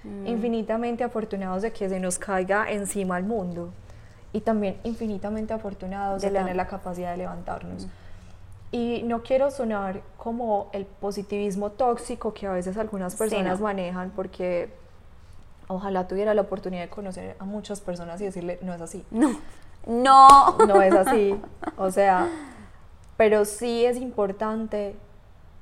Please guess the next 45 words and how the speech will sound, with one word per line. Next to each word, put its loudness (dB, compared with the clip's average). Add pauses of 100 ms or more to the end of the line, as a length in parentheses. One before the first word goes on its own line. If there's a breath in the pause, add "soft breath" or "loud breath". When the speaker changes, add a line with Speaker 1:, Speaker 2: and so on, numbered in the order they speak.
(280)
Speaker 2:
que 0 (300)
todo 8
lo 8
que 0
pasa 2
afuera 0 (300)
no -4
cuestione -4
lo 0
que -10
es -6
adentro. -10 (760)
Speaker 1:
Cien -10
por -10
ciento. -12 (180)
Speaker 2:
Y -4
que 0
a 8
veces 2
Speaker 1:
Por -10
mucho. -8 (120)
Speaker 2:
yo -6
cuestionaba -2
mucho -6
a 0
Dios 0
y -2
se -4
los -4
dije, -4
yo -10
cuestionaba -8
a -10
Dios -4
y -4
yo -8
le -4
decía, -6
y -4
les -2
digo -4
algo, 0
en -6
este -12
momento, -6